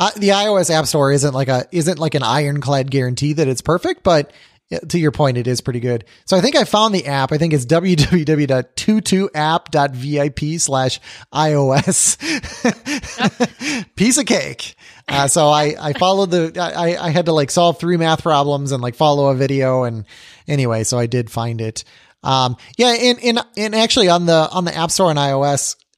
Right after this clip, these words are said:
and maybe this isn't related, but, you know, that never stopped me before. I, um, I've actually been on a, uh, on an app diet. Um, I have been trying to delete, um, as many apps from my phone as possible. And I always,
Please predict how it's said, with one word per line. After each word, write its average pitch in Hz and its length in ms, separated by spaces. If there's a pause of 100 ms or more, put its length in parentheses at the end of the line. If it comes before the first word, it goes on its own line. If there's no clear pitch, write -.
(220)
and 190 100
maybe 226 220
this 160 200
isn't 131 200
related, 117 400
but, 117 300
you 135 100
know, 113 220
that 143 180
never 139 220
stopped 131 280
me 139 60
before. 151 400 (340)
I, 185 420
um, 151 300 (120)
I've 202 140
actually 226 260
been 147 280
on 143 220
a, 131 240
uh, 117 280 (340)
on 139 100
an 139 120
app 151 340
diet. 147 560 (180)
Um, 127 420
I 143 140
have 147 180
been 135 160
trying 139 480
to 123 520 (400)
delete, 156 840 (420)
um, 127 600
as 139 160
many 175 340
apps 147 280
from 214 80
my 226 140
phone 233 200
as 226 120
possible. 214 540
And 196 100
I 208 80
always, 247 440